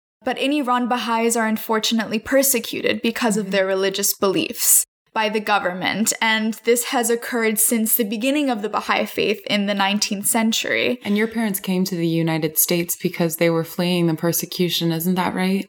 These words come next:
Speaker 1: Yes, that's true. Both of my parents left,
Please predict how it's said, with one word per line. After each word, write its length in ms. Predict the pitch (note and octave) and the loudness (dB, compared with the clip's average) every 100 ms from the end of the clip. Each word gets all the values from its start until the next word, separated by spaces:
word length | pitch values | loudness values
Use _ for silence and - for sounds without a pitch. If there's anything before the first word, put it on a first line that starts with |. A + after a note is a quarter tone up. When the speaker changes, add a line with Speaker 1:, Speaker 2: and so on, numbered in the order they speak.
| - | -6
Speaker 1:
Yes, 400 | B3+ D4 C#4 - | -2 0 -2 -2
that's 320 | B3 A#3+ - | -2 -2 -2
true. 320 | - C#4 B3 | -2 0 0
Both 280 | A3+ A3+ A#3+ | 0 -2 0
of 80 | C4+ | 0
my 160 | B3 | 0
parents 500 | A#3 A#3+ G#3+ A3+ A3 | -2 -2 0 0 0
left, 480 | A3 G#3+ B3+ - - | 2 0 0 -2 -2